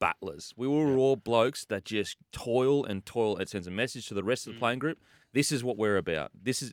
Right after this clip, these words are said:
Speaker 1: I mean, the bloke was in reserve grade last year.
Speaker 3: He's
Speaker 2: Yeah.
Speaker 3: been, he's been good since the first round.
Speaker 1: Yeah.
Speaker 3: For them.
Speaker 2: Yes, sure
Speaker 3: He's been
Speaker 2: has.
Speaker 3: really good.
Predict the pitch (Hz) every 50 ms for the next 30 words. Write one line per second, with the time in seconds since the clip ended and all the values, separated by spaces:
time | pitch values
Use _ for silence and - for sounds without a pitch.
0 | 160 135 135 147 156 156 147 - 196 202 202 151 143 - 87 85 78 92 110 165
1 | 196 - 127 87 73 73 67 - - - - - - - 139 151 - 165 156 151
2 | 143 - 185 170 180 165 151 175 147 135 127 135 131 - - - 127 - - -
3 | - - 120 107 - 120 110 113 113 104 110 - _ _ - 110 127 135 117 117
4 | 117 139 - - - - 113 135 131 131 - 131 131 123 117 107 110 113 107